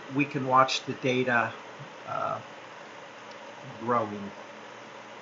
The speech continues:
So there is, right click, auto scale X, right click, turn it off.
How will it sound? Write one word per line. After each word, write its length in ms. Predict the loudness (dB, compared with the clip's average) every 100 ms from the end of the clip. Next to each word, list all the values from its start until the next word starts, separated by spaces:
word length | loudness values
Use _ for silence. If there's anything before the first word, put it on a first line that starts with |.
| -6 -6 -6 -14 -14 -14 -14 -14 -14 -4
So 280 | -4 -2 -4 -6 -8 -4
there 360 | 0 2 4 2
is, 840 | 2 2 4 4 4 4 4 4 0 -6 -12 -14 -14 -14 -14 -14 -4
right 240 | 2 2 2 -2
click, 360 | 2 2 2 -4 -14 -14 -8 6
auto 360 | 8 10 8
scale 600 | 4 2 2 -2 0 -2 -2 0
X, 680 | 0 0 2 6 6 4 2 -12 -14 -14 -14 -4
right 220 | 0 0 0
click, 340 | 0 2 2 -2 -12 -14 -14 -14 -14 -14 -8
turn 260 | -4 -2 0
it 120 | 2
off. 380 | 10 12 12